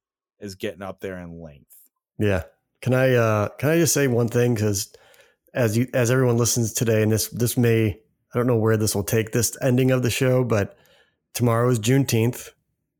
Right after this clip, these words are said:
Speaker 2: right?
Speaker 1: Mm-hmm.
Speaker 2: And it's being recognized more and more now. Um, I can play golf because the company, my company has deemed it now a holiday moving forward, which is great. But, um, we watched tonight, uh,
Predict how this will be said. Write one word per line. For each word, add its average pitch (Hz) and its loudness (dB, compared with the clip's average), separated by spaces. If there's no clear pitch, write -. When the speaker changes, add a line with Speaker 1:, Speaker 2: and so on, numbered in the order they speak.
Speaker 2:
right? 110 0
Speaker 1:
Mm-hmm. 107 -14
Speaker 2:
And 101 -16
it's 101 0
being 113 2
recognized 110 0
more 104 0
and 104 0
more 101 0
now. 98 -2
Um, 95 -2
I 120 -2
can 113 0
play 113 -2
golf 104 -2
because 104 -2
the 101 -2
company, 107 -2
my 110 0
company 107 0
has 95 0
deemed 113 2
it 110 0
now 104 0
a 92 -2
holiday 104 0
moving 104 0
forward, 131 0
which 107 -2
is 95 -4
great. 113 0
But, 113 0
um, 104 0
we 123 4
watched 120 0
tonight, 107 2
uh, 95 -2